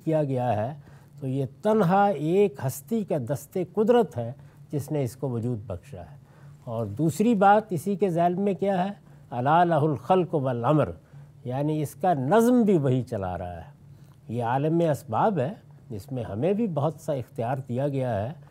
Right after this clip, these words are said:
اور ہم بہت سے کام عالم اسباب میں اسباب کے تحت کرتے ہیں، لیکن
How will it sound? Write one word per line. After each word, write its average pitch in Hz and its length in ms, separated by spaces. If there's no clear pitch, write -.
اور 104 140
ہم 113 220
بہت 175 240
سے 190 180
کام 131 400
عالم 120 400
اسباب 120 500
میں 214 120
اسباب 139 560
کے 151 80
تحت 208 420
کرتے 147 340
ہیں، 123 200
لیکن 160 320